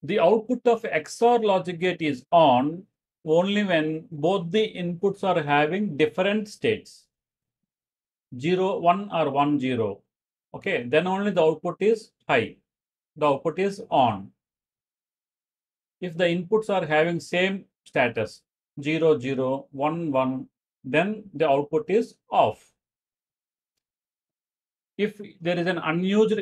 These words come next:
input is there, then it will consider as zero, logic zero by the software. So this is the logic table with two inputs, input one,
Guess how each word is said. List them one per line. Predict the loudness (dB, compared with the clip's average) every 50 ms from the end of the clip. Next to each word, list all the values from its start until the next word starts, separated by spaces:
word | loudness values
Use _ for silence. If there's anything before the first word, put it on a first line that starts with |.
| -4 -4
input | -4 -2 -2 -2 -4 -4 -4 -6 -6 -8 -6
is | -4 -4 -4 -4 -4
there, | -2 2 2 2 2 2 -2 -8 _
then | -6 -2 0 0 0 -2 -6 -12 _
it | -16 -12 -8
will | -6 -6 -4
consider | -2 -2 -2 -2 -4 -6 -6 -6 -4 -6 -6 -4
as | 0 2 2 2 2 0 -4 -8 _ _ _ _ _ _ _ _ -14 -10
zero, | -6 -4 -4 0 2 2 4 4 2 0 -4 -10 _ _ _ _ -2
logic | 0 2 2 0 -2 -6 -8
zero | -8 -6 -4 -2 0 0 2 2 2 0 -4 -12 _ _ _ _ _ _ -6
by | -2 -2 -2
the | -2 -2 -4
software. | -2 -2 -2 -2 -4 -6 _ -2 0 0 0 -2 -6 -14 _ _ _ _ _ _ _ _ _ _ _ _ _ _ _ _ _ _ _ _ _ _
So | 0 0 0
this | 0 0 -4 -4
is | -4 -4
the | -4 -2
logic | 0 2 2 2 0 -2 -8 -6 _
table | -2 -2 -2 -2 -4 -4 -6 -6 -10 _ _ _ _ _ _ -6
with | -6 -6 -6
two | -10 -14 -8 -4 -2 0 0
inputs, | 0 0 -2 -2 -2 -2 -4 -4 -6 _ -10
input | -10 -8 -8 -8 -8 -6 -2
one, | -2 0 -2 -2 -4